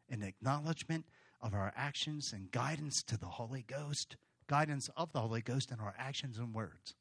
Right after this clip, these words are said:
Are we coming to the Lord? Or did we just stop after we got saved?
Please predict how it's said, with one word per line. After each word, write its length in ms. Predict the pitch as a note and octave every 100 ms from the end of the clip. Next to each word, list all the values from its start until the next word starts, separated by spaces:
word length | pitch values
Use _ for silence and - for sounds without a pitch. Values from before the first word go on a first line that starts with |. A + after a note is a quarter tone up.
| _ _ _ _ _ -
Are 80 | D3
we 120 | E3
coming 360 | - D#3 D3+ C#3
to 140 | D#3
the 160 | D3+ E3+
Lord? 460 | F#3+ F#3 B2+ - - _ _ _ _ - _ -
Or 140 | B2+ C3+
did 180 | C3+
we 80 | D3
just 240 | C#3+ E3 -
stop 420 | - F#3 F3+ -
after 240 | G#2+ -
we 120 | G#2
got 220 | A2 A#2+ A#2
saved? 580 | - E3+ - - -